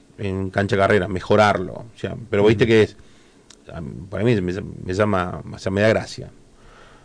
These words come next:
Speaker 1: Vos vas de acá a Río Grande, vas del lado chileno, cuando llegás <laughs> de San Sebastián pasando, se termina el, el asfalto claro, comienza el asfalto oscuro y
Speaker 2: Ujú.
Speaker 1: te recibe a los cinco metros con un pozo.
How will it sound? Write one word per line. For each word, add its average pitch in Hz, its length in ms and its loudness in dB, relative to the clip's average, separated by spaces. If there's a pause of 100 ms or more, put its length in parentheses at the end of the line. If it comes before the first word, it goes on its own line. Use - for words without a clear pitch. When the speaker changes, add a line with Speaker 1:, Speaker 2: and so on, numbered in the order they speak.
(140)
Speaker 1:
Vos 98 200 4
vas 110 180 6
de 104 100 4
acá 101 340 4
a 95 40 4
Río 98 200 4
Grande, 117 300 4
vas 95 180 0
del 92 200 -2
lado 95 200 0
chileno, 104 800 0 (360)
cuando 90 360 -6
llegás 92 760 -2 (640)
<laughs> - 640 -4
de - 80 -6
San 101 180 -4
Sebastián - 500 -2
pasando, 101 600 2
se 98 140 -2
termina 98 380 2
el, 92 160 2 (280)
el 98 120 2
asfalto 104 440 4
claro, 131 300 6
comienza 104 300 4
el 101 60 4
asfalto 98 400 4
oscuro 135 640 6
y 104 180 -4
Speaker 2:
Ujú. 95 80 -6
Speaker 1:
te 98 80 2
recibe 95 380 4
a 101 40 4
los 98 140 2
cinco 101 240 2
metros 101 180 2
con 92 100 2
un 107 80 2
pozo. 131 300 0